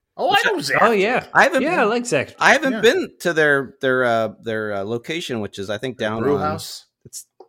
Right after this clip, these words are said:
Speaker 2: down on High or, and, you know, I can't, it's down near
Speaker 1: You're
Speaker 2: downtown.
Speaker 1: down on High.
Speaker 3: They,
Speaker 1: I
Speaker 3: uh, they used to, they used to have one kinda up in Worthington area, and I'd go there from, from my office sometimes.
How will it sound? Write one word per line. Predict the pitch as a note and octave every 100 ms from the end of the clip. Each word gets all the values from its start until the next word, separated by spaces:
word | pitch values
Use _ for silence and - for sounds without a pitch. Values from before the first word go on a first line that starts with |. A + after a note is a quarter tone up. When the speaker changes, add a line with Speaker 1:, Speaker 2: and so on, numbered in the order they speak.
| _ _ _ _
Speaker 2:
down | - C3 C#3+
on | B2
High | A2 B2 B2+ C3 B2+
or, | G#2
and, | F#2 A2
you | A2
know, | F2
I |
can't, | A2+ - F#2+
it's | E2 -
down | A2+ G#2+
near | G2
Speaker 1:
You're | F2
Speaker 2:
downtown. | D#2 G#2+ F#2
Speaker 1:
down | F#2
on | F2+
High. | F#2 F#2+ F#2+ _ -
Speaker 3:
They, | E3+ A3+
Speaker 1:
I | B3
Speaker 3:
uh, |
they | G#3+ A#3+
used | C4 C4+ -
to, |
they | F#3 F3 G#3+
used | B3+
to | G3
have | E3+ G#3 F#3+
one | E3 C#3
kinda | - E3 D3+ B2 A#2+ - - _ _ _ - - _ _ _
up | - D#3
in | C#3+ A#2
Worthington | C3+ D#3+ D3+ B2 A2+
area, | G#2+ G2 F#2+ F#2+ F#2+
and | A2+ G#2+
I'd | A2+ A#2+
go | B2
there | A#2 A2
from, | - A#2 G#2
from | - A#2
my | G#2 G2+
office | A2+ - G2+
sometimes. | - E2 - E2+ _